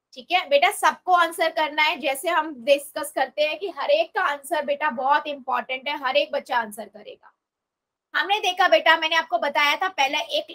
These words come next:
अंक लिख लो, दूसरा वाला जो है उसके नीचे आ जाएगा आपका दशमलव के, है ना।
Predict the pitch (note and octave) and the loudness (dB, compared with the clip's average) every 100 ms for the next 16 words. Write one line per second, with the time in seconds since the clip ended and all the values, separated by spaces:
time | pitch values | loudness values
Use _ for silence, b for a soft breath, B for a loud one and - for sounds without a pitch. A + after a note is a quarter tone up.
0 | C4 B3+ C#4+ C#4 - D4 C#4 - - _ | -6 -6 -10 -12 -8 2 2 2 -12 _
1 | _ _ _ - E4+ G#4 G#4 A4+ A4 G#4+ | _ _ _ -10 -2 -2 0 2 4 4
2 | F4+ E4+ E4+ E4+ D4+ C#4+ - D4+ B3+ C4 | 2 0 0 -2 -2 -6 -14 -14 -14 -12
3 | F4 E4+ D#4+ D#4+ D#4+ D4+ D#4 D4+ D4+ - | 0 4 4 4 -2 -2 2 2 0 -4
4 | F#4+ C#4 C4 C#4 C4 C#4+ D4+ _ E4 A#4 | -4 -2 -4 -6 -2 -4 -4 _ -8 -8
5 | _ - D#4 B4 | _ -12 -8 -8